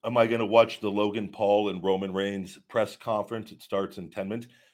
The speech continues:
How the hell am I gonna watch that? I'm, I'm live on the Ryback show. I did see that they were, uh, that they were gonna do it. They're here in Vegas at the Resort, Resort World.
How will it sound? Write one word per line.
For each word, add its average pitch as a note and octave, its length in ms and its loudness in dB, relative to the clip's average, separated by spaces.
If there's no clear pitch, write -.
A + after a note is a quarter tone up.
How A3+ 260 4
the G#3 120 0
hell F#3 220 0
am F3 80 -2
I E3+ 100 2
gonna F3 200 0
watch E3 300 6
that? E3+ 180 2
I'm, C#3 200 2
I'm D3+ 260 -2
live E3+ 360 4
on D3+ 140 4
the A#2+ 100 -2
Ryback A#2 540 2
show. D#2+ 320 -10
I C3+ 100 2
did F3 240 2
see E3+ 340 -4
that B2 220 -4
they C3 160 -2
were, A2 340 -2
uh, E2+ 320 0
that B2 200 -4
they C3+ 120 -2
were A2+ 120 -6
gonna B2 180 -2
do C3 220 -2
it. A#2 100 -8
They're B2+ 140 0
here E3+ 160 2
in B2+ 120 -2
Vegas C#3+ 400 2
at A#2+ 220 0
the A#2+ 280 -4
Resort, C3+ 440 -4
Resort C3 460 -2
World. E3 400 2